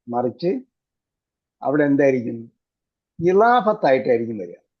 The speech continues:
ഉദാഹരണം പറഞ്ഞാൽ ഇന്ദ റബ്ബിഹിം. അപ്പൊ എന്താ അർത്ഥം? റബ്ബിന്റെ അടുക്കൽ. അപ്പൊ ഇന്ത്യ വരുമ്പോ എന്താണ്? ഇലാഫത്താണ്. ഇന്ത്യ കിതാബ്,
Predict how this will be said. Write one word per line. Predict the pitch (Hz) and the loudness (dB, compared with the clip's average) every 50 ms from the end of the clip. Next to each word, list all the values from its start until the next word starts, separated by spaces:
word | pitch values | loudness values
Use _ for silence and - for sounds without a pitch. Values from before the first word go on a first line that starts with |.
| _ _ _ _ _ _ _ _ _ _ _ _ _ _ _ _ _ _ - _ _ _ _ _ _ _ _ _ _ _ _ _ _ _ _ _ - | _ _ _ _ _ _ _ _ _ _ _ _ _ _ _ _ _ _ -20 _ _ _ _ _ _ _ _ _ _ _ _ _ _ _ _ _ -2
ഉദാഹരണം | 131 156 165 180 180 175 | 2 4 4 4 4 4
പറഞ്ഞാൽ | 170 165 170 170 165 180 | 4 4 4 2 2 2
ഇന്ദ | 180 165 170 175 185 190 202 214 214 233 240 254 247 - - _ - 143 | 2 2 2 2 0 -2 -4 0 2 2 2 2 2 -4 -12 _ -4 -2
റബ്ബിഹിം. | 143 139 135 139 139 156 151 135 117 139 147 139 110 95 87 _ _ _ _ _ - | -2 -2 -2 -2 -2 -2 -2 -2 0 -2 -2 -2 -4 -6 -14 _ _ _ _ _ -10
അപ്പൊ | 139 185 | -8 -6
എന്താ | 185 180 180 170 | -4 0 0 0
അർത്ഥം? | 156 139 147 139 139 139 151 160 _ _ _ _ _ | 0 -2 -6 -8 -8 -10 -14 -18 _ _ _ _ _
റബ്ബിന്റെ | 135 143 147 147 143 143 151 175 180 180 175 175 175 175 175 196 214 240 262 - - _ _ _ _ _ - | -4 -4 -4 -4 -6 -8 -4 -2 0 0 -2 -4 -6 -4 -4 -2 -2 -2 -4 -8 -12 _ _ _ _ _ -8
അടുക്കൽ. | 147 131 127 127 - | -6 -6 -6 -8 -10
അപ്പൊ | - - _ _ _ _ _ _ _ _ _ _ _ _ _ _ _ _ _ _ 156 | -14 -16 _ _ _ _ _ _ _ _ _ _ _ _ _ _ _ _ _ _ 0
ഇന്ത്യ | 156 156 170 180 190 214 208 | 0 0 0 2 2 2 4
വരുമ്പോ | 196 180 175 170 170 | 4 2 2 2 2
എന്താണ്? | 160 147 151 143 135 135 143 147 _ _ _ _ | 2 4 2 2 0 0 -4 -8 _ _ _ _
ഇലാഫത്താണ്. | 151 147 135 151 156 165 175 156 175 123 - 120 113 113 | -10 -8 -4 -2 0 0 0 0 -2 -4 -4 -6 -6 -6
ഇന്ത്യ | 120 120 120 120 120 110 | -8 -8 -6 -4 -4 -4
കിതാബ്, | 104 - _ 139 131 - 147 135 135 135 131 120 131 | -6 -8 _ -14 -8 -4 -2 0 0 0 -2 -2 -2